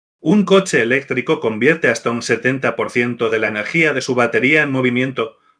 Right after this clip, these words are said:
mientras que un coche de gasolina solo convierte alrededor del veinte por ciento de la energía del combustible. Esto significa que, con un coche eléctrico, estás aprovechando mejor cada kilovatio de energía. Para más información sobre la eficiencia energética,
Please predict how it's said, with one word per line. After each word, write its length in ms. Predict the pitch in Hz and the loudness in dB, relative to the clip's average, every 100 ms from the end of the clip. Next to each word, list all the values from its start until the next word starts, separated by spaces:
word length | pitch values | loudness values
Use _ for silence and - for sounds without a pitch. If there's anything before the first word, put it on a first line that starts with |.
| - | -10
mientras 580 | 135 147 123 123 117 117 | -4 -2 -2 0 -2 0
que 100 | 127 | -2
un 120 | 127 | 0
coche 360 | 143 160 160 135 | 0 0 2 2
de 140 | 120 | 2
gasolina 720 | 107 107 110 143 147 147 - | 0 -2 -4 -2 -2 -6 -8
solo 360 | - 143 120 117 | -4 0 2 2
convierte 480 | 117 107 135 147 123 | 0 2 2 2 0
alrededor 580 | 113 117 107 104 110 110 | 0 0 -2 0 0 2
del 160 | 113 | 0
veinte 300 | 110 113 120 | 0 0 -2
por 180 | - - | -2 -2
ciento 380 | 123 123 117 110 | 0 -2 0 -2
de 100 | 113 | 0
la 160 | 107 | 0
energía 480 | 104 107 - 165 147 | -2 -4 -2 0 0
del 180 | 127 110 | 0 -2
combustible. 800 | 113 110 113 - 120 90 85 - _ _ - | -4 -4 -6 -4 -6 -6 -14 -16 _ _ -4
Esto 240 | 180 185 | -2 0
significa 640 | 175 135 131 117 175 156 139 | 0 0 0 0 0 0 2
que, 240 | 113 95 | 0 0
con 180 | - 117 | -2 0
un 120 | 131 | 0
coche 280 | 147 165 127 | 0 2 2
eléctrico, 760 | 113 147 - 117 98 101 - - | 2 0 -2 -4 -2 -6 -6 -10
estás 320 | 117 139 127 | -4 -4 -2
aprovechando 640 | 127 110 110 104 139 127 | -2 0 -2 0 -2 -2
mejor 340 | 104 104 120 - | -4 -2 -2 2
cada 260 | 110 110 | 2 2
kilovatio 540 | - 117 107 110 117 107 | 0 2 2 2 0 0
de 80 | |
energía. 560 | 107 101 - 104 87 - _ _ _ | -2 -4 -6 -6 -6 -10 _ _ _
Para 160 | 110 107 | -2 0
más 200 | 127 127 | 0 -4
información 640 | - 98 98 151 151 165 | -6 -6 -6 -2 -2 -2
sobre 340 | 165 143 127 127 | 0 0 2 0
la 80 | |
eficiencia 640 | 120 131 - 143 180 - 127 | 0 -2 -2 -2 -2 0 0
energética, 800 | 113 107 - 151 131 110 95 | 0 -2 0 0 0 -4 -6